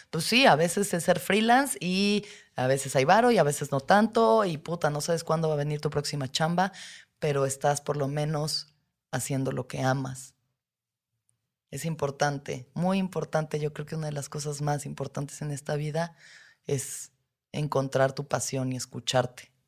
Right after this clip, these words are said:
escuchar a tu corazón, qué es lo que quieres hacer, qué es lo que te hace feliz. El placer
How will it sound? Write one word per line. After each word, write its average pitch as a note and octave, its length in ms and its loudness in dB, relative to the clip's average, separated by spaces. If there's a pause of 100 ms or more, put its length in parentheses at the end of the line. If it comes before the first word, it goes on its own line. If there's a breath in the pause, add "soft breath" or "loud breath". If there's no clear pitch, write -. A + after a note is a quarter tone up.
(100)
escuchar C3+ 480 -6
a C#3 40 -6
tu C#3 160 -14
corazón, B2+ 480 -6
qué B2+ 140 -10
es B2+ 80 -8
lo C3+ 140 -6
que C3 100 -14
quieres C3+ 400 -4
hacer, C3+ 280 -4
qué D3+ 80 -6
es D3+ 60 -6
lo E3 100 -4
que E3 100 -6
te E3 120 -4
hace E3+ 160 -4
feliz. F#3 600 -4 (640 soft breath)
El D#3+ 180 0
placer F#3 680 0